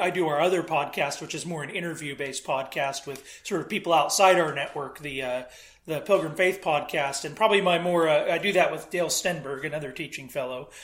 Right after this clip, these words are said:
And probably my, my most distinctive thing that I do with Davenant is this little video series called A Plausible Faith,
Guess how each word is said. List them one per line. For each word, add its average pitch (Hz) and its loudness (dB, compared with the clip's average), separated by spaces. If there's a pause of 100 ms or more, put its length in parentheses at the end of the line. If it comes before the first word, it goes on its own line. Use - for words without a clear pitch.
(420)
And 196 10
probably 277 4
my, 208 8
my 196 4
most 196 2
distinctive 190 -2
thing 170 -2
that 165 0
I 160 2
do 160 -2
with 156 -6
Davenant 156 2
is 143 -6
this 147 -4
little 147 -6
video 147 -6
series 143 -4
called 143 -2
A 139 -6
Plausible 139 -2
Faith, 131 -4